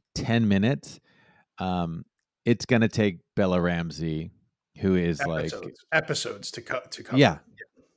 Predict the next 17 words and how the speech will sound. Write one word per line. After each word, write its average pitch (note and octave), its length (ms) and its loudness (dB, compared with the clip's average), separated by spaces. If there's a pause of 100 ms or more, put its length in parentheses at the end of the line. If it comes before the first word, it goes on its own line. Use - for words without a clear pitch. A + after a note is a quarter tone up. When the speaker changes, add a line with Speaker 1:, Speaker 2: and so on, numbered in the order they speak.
Speaker 1:
A A#2 80 2
season, A2 440 4
I D#2 140 -4
think. - 360 -18 (400)
Speaker 2:
Yeah. G#2+ 100 4
Speaker 1:
Uh, - 40 6
s-, - 160 -4 (160)
like, G#2+ 260 2
um, F#2+ 200 4
Speaker 2:
Mm-hmm. F2 160 -2 (1400)
Speaker 1:
so B2+ 140 6
Bella A#2+ 260 10
Ramsey G2 440 6
is E2+ 280 0
kind F#2+ 260 0
of, E2 240 -2 (520)
uh, E2 300 0